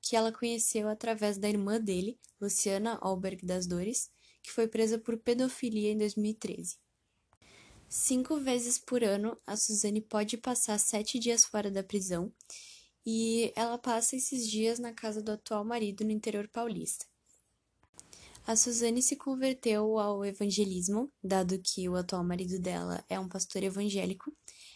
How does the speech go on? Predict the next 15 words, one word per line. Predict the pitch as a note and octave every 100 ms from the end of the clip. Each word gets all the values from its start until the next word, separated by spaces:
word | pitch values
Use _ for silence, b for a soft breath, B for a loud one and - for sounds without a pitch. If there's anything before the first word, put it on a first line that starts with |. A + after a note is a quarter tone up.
| B
Ela | - G#3+ G#3+
fala | - G3+ G3 G3+ G3+ -
em | G3 G3 G3
ter | A#3
filhos | - - A3 A3+ C#4+ - -
e | A3 A3+
em | A3+
formar | A3+ A#3 A3
uma | G#3+ A3
família | - A#3+ G#3 G3+ G#3 - -
assim | G#3 - G#3+
que | G#3 A#3
ela | G#3
conseguir | G#3 A3 G#3+ A3 G#3
sair. | G3 - G#3+ E3+